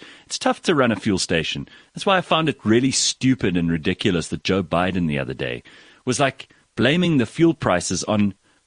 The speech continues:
the petrol stations, the, uh, the individual gas station owners in America. I was like, "What the hell's wrong with you, old man?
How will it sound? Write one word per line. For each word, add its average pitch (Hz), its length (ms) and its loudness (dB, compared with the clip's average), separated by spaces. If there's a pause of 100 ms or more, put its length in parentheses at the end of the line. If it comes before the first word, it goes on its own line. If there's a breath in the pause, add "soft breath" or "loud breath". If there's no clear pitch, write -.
(100)
the 139 80 -2
petrol 220 440 -2
stations, - 580 -4
the, - 120 -4
uh, 147 140 -4
the 139 160 -2
individual 160 600 2
gas 120 280 0
station 117 440 -2
owners 110 320 0
in 80 80 0
America. 76 340 -2
I - 20 -2
was 85 120 -8
like, 147 160 -8
"What 190 160 -4
the 226 80 -2
hell's 226 240 0
wrong 190 180 2
with 196 180 -2
you, 71 140 -2
old 62 220 -6
man? 69 320 -10